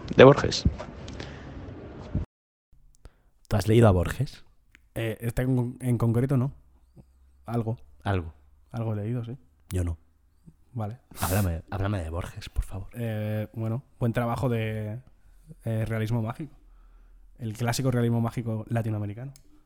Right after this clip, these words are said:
Speaker 2: Movidas sudacas, le llamarías.
Speaker 3: <laughs> Joder, macho. Del cono sur.
Speaker 2: Del cono sur.
Speaker 3: Me gusta mucho cuando, a ver, porque ha dicho lo de, eh, financiando este podcast.
Speaker 2: Sí.
Speaker 3: He caído que cuando nos llamen a declarar a la Audiencia Nacional, que esto pasará más tarde o más temprano,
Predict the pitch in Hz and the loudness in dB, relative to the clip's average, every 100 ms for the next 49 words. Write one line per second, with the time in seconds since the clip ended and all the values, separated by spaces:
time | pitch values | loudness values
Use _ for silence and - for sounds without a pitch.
0 | _ - 95 92 104 104 104 107 110 76 | _ -10 -4 0 0 0 0 0 -4 -10
1 | - - - - 95 90 92 92 85 87 | -8 -6 -4 -2 -2 -2 -2 -4 -4 -4
2 | - 92 101 - - - 185 - 226 208 | -4 -8 -10 -12 -14 -16 -16 -6 -6 -6
3 | 190 - - - 156 123 107 139 123 - | -10 -20 -20 -18 -6 -2 2 4 2 -2
4 | 123 - - 90 - 95 95 - 98 - | -10 -12 -8 -8 -2 0 0 0 -4 -6
5 | _ - 123 123 135 165 165 139 113 120 | _ -4 0 0 2 2 4 2 0 -2
6 | 117 110 - - - 117 120 117 123 131 | -2 -6 -12 -16 -10 -2 -2 0 -2 -2
7 | 139 151 143 139 135 123 127 123 - 135 | -2 0 0 2 0 -2 0 0 2 0
8 | 123 135 147 151 143 156 175 180 - - | 2 0 -2 -4 -6 -6 -8 -10 -20 -20
9 | - - 90 - - - - - 127 143 | -10 -6 -6 -8 -12 -12 -14 -10 2 6
10 | 151 175 143 135 135 123 127 120 143 156 | 8 8 4 4 4 4 2 0 2 6
11 | 151 156 156 143 120 131 143 135 127 127 | 6 8 8 8 8 8 8 6 6 6
12 | 147 135 127 127 120 120 127 123 127 123 | 4 2 2 2 2 0 0 0 2 2
13 | 127 147 | 2 0